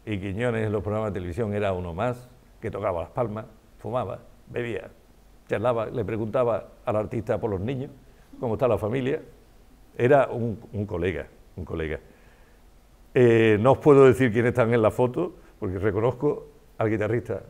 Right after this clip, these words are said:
Víctor Monge Serranito. Eh, no sabía que tenía esta foto, me la he encontrado esta mañana a las siete y media de la mañana, porque ayer me dijo, "Chispa, tráete la foto". Y, y la, la he encontrado, entonces no, no le he podido preguntar a Miguel Espín, que ya me contó en su día. Miguel Espín es el que está,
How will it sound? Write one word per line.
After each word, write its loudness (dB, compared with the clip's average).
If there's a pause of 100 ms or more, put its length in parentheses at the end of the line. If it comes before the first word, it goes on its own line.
Víctor -6
Monge -6
Serranito. -4 (640)
Eh, 4
no 0
sabía 0
que -2
tenía -2
esta -6
foto, -6
me -4
la -4
he -4
encontrado -2
esta -2
mañana 0
a 0
las 2
siete 0
y 0
media 0
de 0
la 0
mañana, -2 (600)
porque 4
ayer 4
me 2
dijo, 0
"Chispa, -8
tráete -6
la -8
foto". -8 (680)
Y, 2
y -2
la, 0
la 2
he 2
encontrado, 4
entonces 0
no, 2
no 0
le 2
he -4
podido 2
preguntar 0
a 2
Miguel 0
Espín, -4
que -4
ya 2
me -2
contó -6
en -2
su -8
día. -2
Miguel -4
Espín -4
es -4
el -4
que -8
está, -4